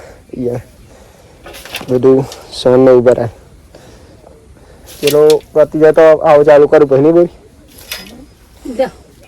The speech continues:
Speaker 1: યા. ઓરી તો તગાર ચરી દીધી આપણે finally. અને આપણે જવાનું મિત્રોમાં ખેતરમાં પેલા નંબર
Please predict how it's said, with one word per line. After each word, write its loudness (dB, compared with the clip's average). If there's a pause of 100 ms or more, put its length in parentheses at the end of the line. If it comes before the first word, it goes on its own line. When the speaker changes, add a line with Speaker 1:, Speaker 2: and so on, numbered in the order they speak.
(1080)
Speaker 1:
યા. -8 (1300)
ઓરી -14
તો -6
તગાર 0
ચરી 2
દીધી 4
આપણે -2 (100)
finally. 0 (1040)
અને -4 (220)
આપણે -4
જવાનું -2
મિત્રોમાં -4 (420)
ખેતરમાં -8
પેલા -4
નંબર -8